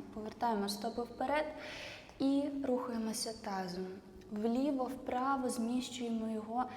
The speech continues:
почергово змінюючи натяг по внутрішній поверхні стегон.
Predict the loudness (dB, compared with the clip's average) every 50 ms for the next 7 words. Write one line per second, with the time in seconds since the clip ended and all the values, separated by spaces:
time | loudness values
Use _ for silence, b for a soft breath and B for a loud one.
0 | B B B B B B B -4 -2 -2 -2 -2 -2 -2 0 0 2 2 2 2
1 | 2 2 0 0 0 0 0 -2 -2 -4 -2 -2 -2 -2 -4 -6 -8 -10 -10 -12
2 | -8 -6 -4 -2 -2 -2 -2 -2 -4 -4 -4 -4 -4 -4 -6 -6 -4 -2 -2 -2
3 | -2 -2 -4 -4 -2 -2 -4 -4 -4 -4 -4 -4 -4 -6